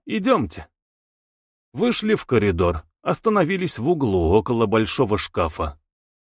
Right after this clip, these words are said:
Высоко в стене было вырезано квадратное окно.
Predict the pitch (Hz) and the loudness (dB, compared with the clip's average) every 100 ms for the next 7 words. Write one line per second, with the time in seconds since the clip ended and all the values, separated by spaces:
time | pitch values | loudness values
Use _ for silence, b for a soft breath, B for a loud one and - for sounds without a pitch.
0 | - 90 113 127 - 131 - - 135 135 | -4 0 2 2 2 0 -2 -6 -2 0
1 | 165 135 85 76 143 139 117 156 143 113 | 2 0 0 2 2 4 2 4 2 2
2 | 131 123 113 127 135 139 - 139 139 139 | 0 -2 0 0 2 0 0 -4 0 -2
3 | - 90 80 78 73 | -2 -4 -4 -4 -6